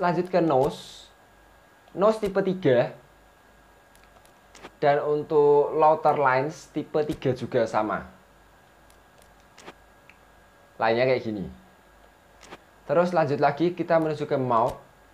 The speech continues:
Upper lip tipe tiga. Dan untuk lower lip tipe satu.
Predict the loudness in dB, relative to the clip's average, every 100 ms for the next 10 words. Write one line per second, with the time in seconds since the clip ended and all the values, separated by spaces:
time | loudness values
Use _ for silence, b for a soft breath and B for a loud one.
0 | _ _ _ _ -4 -4 -2 -2 -2 -2
1 | -2 -6 -8 -2 0 0 -4 -6 -2 -2
2 | -2 -8 -18 _ _ _ _ _ _ _
3 | _ _ _ _ _ _ _ -4 0 0
4 | -2 -8 -6 -2 0 2 2 0 -2 -4
5 | -6 -10 -8 -4 -4 0 -2 -2 -4 -4